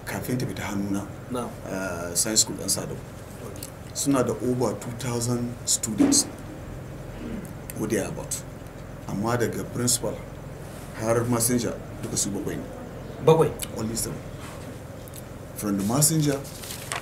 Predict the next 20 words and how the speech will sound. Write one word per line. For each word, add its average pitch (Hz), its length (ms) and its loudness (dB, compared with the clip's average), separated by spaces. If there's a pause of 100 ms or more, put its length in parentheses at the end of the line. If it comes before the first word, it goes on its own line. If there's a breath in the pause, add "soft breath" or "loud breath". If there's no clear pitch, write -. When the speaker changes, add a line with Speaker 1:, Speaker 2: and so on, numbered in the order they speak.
(120)
Speaker 1:
from 120 180 6
the 117 80 0
principal 147 360 6
to 131 100 2
the 107 60 0
messenger, 113 380 4 (140)
dukkanin 110 280 2
su - 100 6
su - 120 0
bakwai 92 240 -2
ne. 65 60 -4 (2000)
And, 151 480 10
uh, 110 720 6 (360)
akwai 143 960 10
Speaker 2:
Seven 113 320 -4
staff. - 260 -4 (280)
Speaker 1:
uh, 113 60 -2 (240)
akwai 156 240 4
Ibrahim 127 440 2
Gusau, 107 480 4